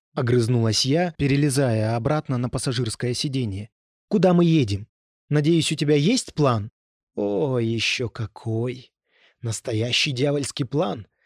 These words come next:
И, словно в подтверждение его слов, в ярко-зелёных глазах запылало адское пламя.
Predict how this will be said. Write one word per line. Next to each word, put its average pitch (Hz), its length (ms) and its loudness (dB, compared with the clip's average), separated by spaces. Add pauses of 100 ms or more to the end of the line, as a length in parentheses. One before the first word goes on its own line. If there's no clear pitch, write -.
(240)
И, 117 240 -4
словно 113 640 0 (140)
в - 160 -20
подтверждение 113 880 2
его 117 200 2
слов, 208 440 -2 (360)
в 110 60 -8
ярко-зелёных 127 840 0
глазах 117 540 -2
запылало 98 640 -6 (480)
адское 101 440 -10
пламя. 92 460 -12